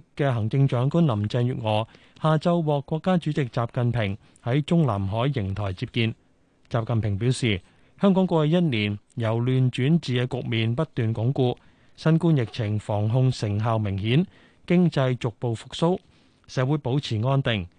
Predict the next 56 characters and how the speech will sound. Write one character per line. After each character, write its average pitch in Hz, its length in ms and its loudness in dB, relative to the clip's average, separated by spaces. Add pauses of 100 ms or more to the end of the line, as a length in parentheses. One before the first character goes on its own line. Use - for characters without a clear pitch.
(300)
中 190 220 4
央 185 180 2
對 151 220 -2
特 139 160 -4
區 170 160 -2
政 135 240 0
府 147 100 0
嘅 139 80 2
工 151 240 2
作 127 320 0
予 127 160 -2
以 123 160 -2
充 147 260 2
分 110 160 -2
肯 110 220 -2
定。 101 240 -2 (640)
佢 123 60 -2
又 113 160 2
讚 127 260 0
揚 107 240 -2
剛 151 220 2
過 131 280 0
去 127 120 -2
嘅 - 20 2
立 123 160 0
法 127 180 -2
會 127 200 0
換 117 260 0
屆 127 120 -2
選 127 360 2
舉 131 180 2
取 127 160 0
得 139 60 2
成 104 300 -2
功， 165 260 4 (400)
證 151 180 0
明 113 220 0
新 175 260 2
選 156 240 0
舉 147 160 0
制 139 220 0
度 113 240 0 (300)
符 135 160 4
合 156 160 2
一 202 80 2
國 185 160 0
兩 131 240 0
制 143 180 0
原 104 280 -2
則 - 240 -4
以 123 100 -2
及 120 100 0
香 147 320 2
港 117 220 -2
實 120 160 -2
際， 120 320 0